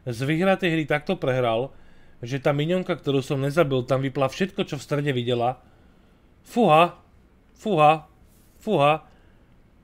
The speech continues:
No ako Kimot to zahral a teraz, no, Ki-, Kimot ma zabíja, ale fakt rozmýšľam, či je to chyba Vermonta, mechaniky hry, alebo je Kimot tak strašne kurva dobrý.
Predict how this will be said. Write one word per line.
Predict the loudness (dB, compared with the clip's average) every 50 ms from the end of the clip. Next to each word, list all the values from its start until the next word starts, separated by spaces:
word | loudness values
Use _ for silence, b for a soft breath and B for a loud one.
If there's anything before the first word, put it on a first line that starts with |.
| _ _
No | -2 2 4 4
ako | 4 4 0 -4 -8
Kimot | -6 -4 -2 -2 -4 -4 -6
to | -8
zahral | -4 -2 -2 -2 0 2 2 2 2 0 -4 b b b b b b b b
a | -8 -4
teraz, | -2 0 0 0 -2
no, | -2 -4 -4 -4 -6
Ki-, | -6 -8 -10 -10 -10 -14 _ -8 -4
Kimot | -2 -2 -2
ma | 0 -2 -2 0
zabíja, | 0 0 0 0 0 2 2 2
ale | 0
fakt | 0 -2 -4 -4 -4
rozmýšľam, | -6 -6 -8 -8 -6 -6 -8 -6
či | -6 -8 -8
je | -8 -8
to | -10
chyba | -8 -6 -2 0 0 0 0
Vermonta, | -2 -2 -2 -2 -2 -4 -6 -2 -2 0 0 -2 -4 B B B B B B B -8
mechaniky | -8 -4 -4 -4 -4 -4 -6 -8 -8
hry, | -6 -4 -4 -6 -6 b b b b b b b b
alebo | 0 0 2 2 0 -2
je | -4 -4
Kimot | -6 -6 -6 -8 -6
tak | -8 -8 -8
strašne | -6 -6 -6 -6 -6 -8 -10 -6
kurva | -4 -2 0 0 0
dobrý. | 0 -2 -4 -6 -8 -10